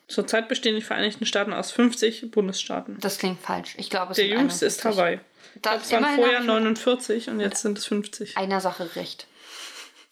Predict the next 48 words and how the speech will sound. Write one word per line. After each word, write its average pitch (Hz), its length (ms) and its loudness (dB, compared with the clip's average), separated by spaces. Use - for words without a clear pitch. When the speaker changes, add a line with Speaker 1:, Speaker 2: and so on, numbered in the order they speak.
Speaker 1:
Ja. 240 220 2
Speaker 2:
Hawaii 185 300 2
hatte 233 180 -2
ich - 100 -6
richtig, 202 280 -4
was 190 140 2
soll 196 100 2
ich 190 80 -6
sagen? 254 160 2
Speaker 1:
Ja, 233 60 2
das, - 240 -8
das, - 240 -6
ja. 165 280 -8
Speaker 2:
Ich - 140 0
finde 269 300 4
aber 185 200 -2
Toiletten 190 420 0
der 208 120 4
Berliner 180 360 0
Bibliothek 190 440 -2
mit 170 200 -4
Nackenkissen 233 560 0
auszustatten? 277 840 0
Speaker 1:
Ich 247 60 -2
finde, 349 140 8
das - 60 4
sind 247 140 2
alles 262 240 2
Speaker 2:
Vielleicht. 254 240 4
Speaker 1:
sehr 277 100 2
gute 262 140 2
Ideen, 226 340 4
die 226 100 4
wir 208 120 6
für 214 140 4
unsere 214 300 4
nächsten 220 460 2
hundert 220 400 4
Folgen 208 300 0
angehen 190 380 0
sollten. 175 440 -2
Speaker 2:
Stricknegligés 240 880 4
bei 185 140 2
Lidl, 247 400 2
aber 190 180 0
für 196 260 2
M 202 200 -2
F. 175 160 -4